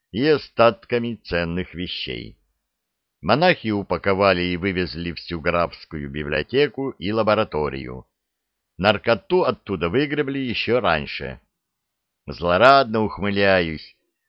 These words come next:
представляя себе морды иерархов. Оружие? Его ещё осталось много.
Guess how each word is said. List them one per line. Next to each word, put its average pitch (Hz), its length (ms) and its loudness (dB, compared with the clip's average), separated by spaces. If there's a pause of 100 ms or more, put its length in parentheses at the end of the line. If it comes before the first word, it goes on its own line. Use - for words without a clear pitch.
представляя 95 760 0
себе 90 300 -4
морды 90 460 0
иерархов. 85 920 -2 (1080)
Оружие? 92 920 0 (840)
Его 110 280 4
ещё 156 360 2
осталось 131 600 2
много. 85 840 -2